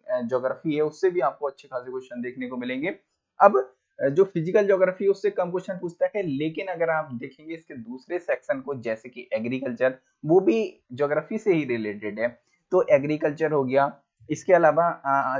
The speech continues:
agriculture के साथ में आपको देखने को मिलेगा environment। तो एग्रीकल्चर और एनवायरनमेंट से question लगातार, कुछ सालों का अगर हम trend देखें, तो question लगातार बढ़ते चले जा रहे हैं।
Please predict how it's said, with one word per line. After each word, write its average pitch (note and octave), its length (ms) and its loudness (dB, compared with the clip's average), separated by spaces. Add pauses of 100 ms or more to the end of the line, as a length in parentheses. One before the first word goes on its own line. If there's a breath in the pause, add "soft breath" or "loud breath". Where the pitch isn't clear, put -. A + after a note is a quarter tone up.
(160)
agriculture D#3+ 560 0
के E3 80 -6
साथ D3+ 180 0 (100)
में D3 60 -6
आपको C#3+ 220 -6
देखने C#3+ 280 -8
को C3 120 -10
मिलेगा C3 260 -4
environment। A#2 600 -2 (280)
तो G3 60 2
एग्रीकल्चर F3+ 580 2
और F#3 140 0
एनवायरनमेंट D3+ 480 -2
से G3 100 -8
question F#3+ 440 -6 (100)
लगातार, D3 720 2 (380)
कुछ A3 200 -4
सालों D#3+ 340 4
का E3 100 2
अगर D#3+ 180 2
हम E3 140 -4
trend C#3+ 280 -4
देखें, C3+ 260 -6
तो C#4+ 100 -12
question D#3 420 -12
लगातार B2 520 0
बढ़ते G#2+ 300 -6
चले B2+ 280 -6
जा A#2 140 2
रहे A#2+ 160 -4
हैं। F3 180 -6